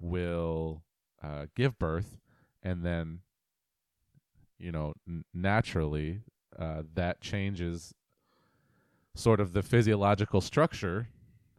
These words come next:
of, of their body. Um, and <laughs> in particular, how, how do I put this delicately? Do I even bother to put this delicately?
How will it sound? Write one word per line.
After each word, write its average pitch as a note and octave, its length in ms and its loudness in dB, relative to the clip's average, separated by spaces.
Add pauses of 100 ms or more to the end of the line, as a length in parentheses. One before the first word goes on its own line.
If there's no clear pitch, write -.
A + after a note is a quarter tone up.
of, E2 340 -6
of F2+ 400 2
their G2 160 4
body. G2+ 440 0 (320)
Um, E2 500 -4 (320)
and E2+ 320 -8
<laughs> - 440 -8
in D#3+ 140 -4
particular, A#2+ 920 -2 (540)
how, F#2+ 920 6 (1800)
how F#2+ 60 -8
do F2 200 -6
I E2+ 60 -4
put - 300 -4
this E2 180 -4
delicately? D#2 840 -6 (2250)
Do G#2 160 0
I A#2+ 120 -2
even C3+ 360 -6
bother A2 320 -4
to D#2+ 100 -12
put - 220 -10
this F2 160 -8
delicately? E2 720 -10